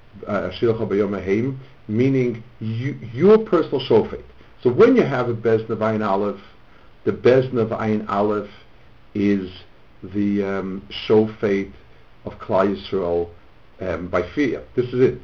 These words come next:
This is the way it's gotta be. Um, w-, i-, if not, each and every person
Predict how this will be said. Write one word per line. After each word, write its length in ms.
This 100
is 60
the 80
way 140
it's 160
gotta 200
be. 200
Um, 440
w-, 300
i-, 220
if 260
not, 440
each 280
and 100
every 240
person 840